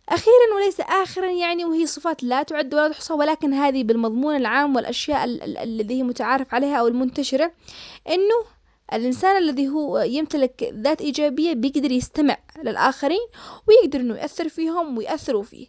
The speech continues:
تمام؟ بالشكل الإيجابي وليس بالشكل السلبي. كيف يعني؟ به ناس ضروري المجبر والديوان كله لا رأسهم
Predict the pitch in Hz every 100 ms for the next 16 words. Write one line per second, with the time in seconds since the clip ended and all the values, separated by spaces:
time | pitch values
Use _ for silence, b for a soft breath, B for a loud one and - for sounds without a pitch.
0 | - 247 285 359 440 _ B B B -
1 | - - 381 294 240 220 202 208 - -
2 | 269 415 415 302 403 392 320 - 226 202
3 | - - - 330 302 277 277 320 - _
4 | B B B 330 359 415 440 - 294 311
5 | 349 381 247 240 233 320 302 254 320 -
6 | 226 226 208 196 233 240 269 349 339 -
7 | 269 330 311 302 330 262 254 233 233 220